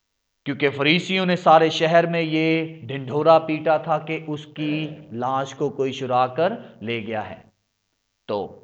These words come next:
पहली ये दलील, वो झूठी कब्र है। दूसरी बात, वो अपने शागिर्दों पर जाहिर हुआ,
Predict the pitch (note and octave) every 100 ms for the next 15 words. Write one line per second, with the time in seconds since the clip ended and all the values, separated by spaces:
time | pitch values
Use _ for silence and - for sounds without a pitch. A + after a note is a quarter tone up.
0 | - C#3 D3 D#3+ D#3 D#3 D#3 D3+ D#3 D3+
1 | - _ _ - B2 B2 B2+ B2 C#3+ E3+
2 | - _ - A#2 A2+ F2+ E2 _ _ _
3 | _ _ _ _ _ _ _ _ _ C#3
4 | D#3 D#3+ D#3+ D#3 D#3 D#3 - - _ B2
5 | D3+ D#3 - D3+ D3+ D3+ D3+ D3+ D#3 -
6 | D3 C#3 D#3 D3 D#3+ D#3+ D3+ B2+ C#3+ D3
7 | C#3+ C#3+ C#3+ C#3+ C#3 -